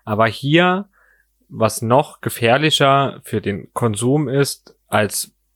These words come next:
bei Fernseh- oder Radiowerbung, ist, dass so viele Menschen heute schon wirklich nachweisbar süchtig nach sozialen Medien sind, nach Facebook, Instagram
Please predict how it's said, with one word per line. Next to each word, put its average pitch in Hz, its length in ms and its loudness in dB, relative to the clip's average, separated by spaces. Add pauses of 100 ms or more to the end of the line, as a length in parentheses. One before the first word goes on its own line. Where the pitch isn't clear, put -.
bei 92 160 -2
Fernseh- 131 560 0
oder 101 200 0
Radiowerbung, 131 1000 0 (420)
ist, - 480 0
dass 117 300 0
so 127 460 -2
viele 135 280 0
Menschen 123 540 -2
heute 127 600 2
schon 127 520 -2
wirklich 143 640 -2
nachweisbar 131 1080 0 (320)
süchtig - 640 0
nach 123 160 2
sozialen 127 540 0
Medien 160 500 2
sind, 156 280 0
nach 120 220 -2
Facebook, 147 480 -2
Instagram 135 720 -2